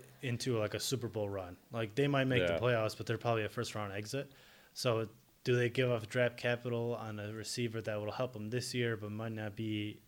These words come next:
Speaker 1: in their long-term future? I don't think so, because I think even if they make the playoffs this year, winning that bad division, I don't think they go far unless they really surprise people. So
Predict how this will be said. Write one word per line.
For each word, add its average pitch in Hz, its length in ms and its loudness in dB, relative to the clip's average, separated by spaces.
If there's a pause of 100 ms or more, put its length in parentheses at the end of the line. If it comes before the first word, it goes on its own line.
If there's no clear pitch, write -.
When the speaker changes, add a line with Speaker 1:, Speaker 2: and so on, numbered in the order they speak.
(120)
Speaker 1:
in 123 120 0
their 110 120 0
long-term 110 440 0
future? 131 460 -2 (520)
I 147 80 6
don't 147 160 6
think 127 160 2
so, 110 180 0
because 113 280 0
I 120 60 4
think 120 240 -2
even 127 160 2
if 123 100 -2
they 123 60 -2
make 117 200 -2
the 101 80 -12
playoffs 120 320 0
this 113 180 -6
year, 113 280 0
winning 127 360 0
that 110 400 -4
bad 117 240 2
division, 107 500 -2 (580)
I 135 60 2
don't 123 100 4
think 113 120 -4
they 98 100 -4
go 104 180 0
far 95 300 -4
unless 104 280 -4
they 101 140 -4
really 101 220 -4
surprise 104 380 -6
people. 98 360 -10
So 101 460 -6